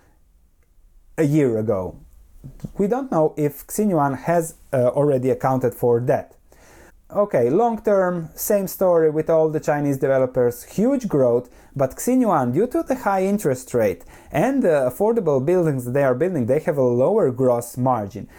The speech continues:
which makes them more, uh, vulnerable to, uh, fluctuation in prices and increases in interest rates. If we compare it to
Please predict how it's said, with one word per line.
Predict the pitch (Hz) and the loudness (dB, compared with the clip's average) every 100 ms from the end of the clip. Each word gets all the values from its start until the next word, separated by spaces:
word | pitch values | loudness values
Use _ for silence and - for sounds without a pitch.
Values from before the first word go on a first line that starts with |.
| - - | -20 -8
which | 117 214 196 - - _ _ - | -2 0 0 -6 -18 _ _ -8
makes | 127 151 165 165 | -2 -2 -2 -2
them | 147 127 113 | -2 -2 -2
more, | 156 214 208 - _ _ - | 0 2 -2 -6 _ _ -4
uh, | 127 110 | -2 0
vulnerable | 131 214 196 131 113 110 117 110 - | 0 -2 0 0 0 0 0 -2 -4
to, | 226 240 131 123 - - - - | -2 2 2 0 -6 -20 -20 -8
uh, | 120 | -6
fluctuation | 110 170 151 165 170 190 160 127 | -2 -2 -2 0 0 0 -6 -2
in | 131 107 104 | -2 -2 -4
prices | 139 127 135 214 214 - | -2 0 0 -2 -2 -2
and | 151 214 175 127 - | -2 0 0 0 -2
increases | 131 - 160 160 147 139 - | -4 0 -2 0 -4 -4 -2
in | 123 120 117 - - - - | 0 0 -2 -8 -20 -18 -4
interest | 170 147 156 - - | -4 -2 -6 -4 -6
rates. | - - - - - | -6 -10 -20 -8 -2
If | 240 254 | -2 0
we | 294 | -2
compare | 269 247 226 196 | 0 0 0 2
it | 165 - - | 0 -4 -2
to | 180 135 107 | 0 0 -2